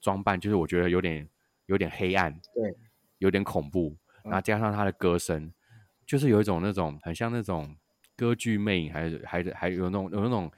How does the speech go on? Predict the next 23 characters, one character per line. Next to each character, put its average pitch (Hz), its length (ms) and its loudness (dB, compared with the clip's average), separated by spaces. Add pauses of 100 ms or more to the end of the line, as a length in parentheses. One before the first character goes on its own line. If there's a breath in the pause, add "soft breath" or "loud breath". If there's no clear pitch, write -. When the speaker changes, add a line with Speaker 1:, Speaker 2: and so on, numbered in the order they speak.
(260 soft breath)
Speaker 1:
有 85 120 -4
魔 85 260 4
鬼 92 180 2
的 80 100 0
感 73 240 -6
觉， - 280 -12
所 - 120 -2
以 123 40 4
我 95 100 2
觉 90 80 0
得 92 60 2
那 113 100 0
时 104 100 -2
候 95 120 4
有 85 80 4
点 80 100 2
像， - 180 -10
Speaker 2:
嗯。 80 40 -6
Speaker 1:
有 92 80 2
点 85 120 0
像 87 140 -6
噩 82 200 -2
梦。 76 220 -6